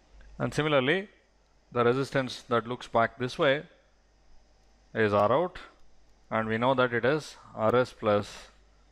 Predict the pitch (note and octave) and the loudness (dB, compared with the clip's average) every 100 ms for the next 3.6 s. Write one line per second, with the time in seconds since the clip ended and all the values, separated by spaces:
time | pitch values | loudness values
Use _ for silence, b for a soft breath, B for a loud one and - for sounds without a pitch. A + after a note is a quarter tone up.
0 | - A2 G#2 C#3 D#3+ - - G#2+ G#2+ A2 | -4 0 2 0 -2 -16 -18 -6 0 2
1 | G#2 G2 A#2+ D#3+ F3+ - _ b b b | 2 0 0 -2 -4 -14 _ b b b
2 | - G#2+ G#2 - C3+ D3 - - - _ | -6 -4 -4 -2 -2 -2 -8 -18 -20 _
3 | - A2+ G#2+ G#2+ C#3+ | -20 -6 0 0 -2